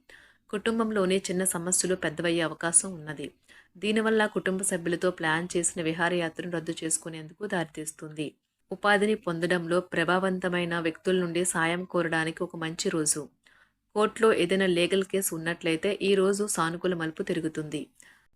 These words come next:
డాక్యుమెంట్ లేదా మీ న్యాయవాది కేసును మీకు అనుకూలంగా మారుస్తారు. ఎక్స్ట్రా యాక్టివిటీస్‌పై ఆసక్తి చూపించిన విద్యార్థులకు ఈ రోజు అనుకూలమైన రోజు కాదు.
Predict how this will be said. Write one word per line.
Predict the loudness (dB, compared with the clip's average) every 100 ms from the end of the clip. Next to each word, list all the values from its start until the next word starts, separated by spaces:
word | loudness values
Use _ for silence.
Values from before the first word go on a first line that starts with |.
| 0
డాక్యుమెంట్ | 0 2 2 0 2
లేదా | 2 2 2
మీ | 2 2
న్యాయవాది | 2 4 4 4 2 4 2
కేసును | 4 4 4 4
మీకు | 2 0 0
అనుకూలంగా | -2 0 0 0 -2
మారుస్తారు. | -2 -2 -2 -2 0 -2 -2 -8 -8 -2
ఎక్స్ట్రా | 4 6 6 6 6
యాక్టివిటీస్‌పై | 4 2 0 2 4 6 4 2 0 _ -2
ఆసక్తి | 2 2 0
చూపించిన | -4 -2 2 0 0
విద్యార్థులకు | -2 -2 0 0 0 0 2 2
ఈ | 4
రోజు | 4 4 4
అనుకూలమైన | 2 -4 0 2 2 0
రోజు | 0 0 -2
కాదు. | -2 -4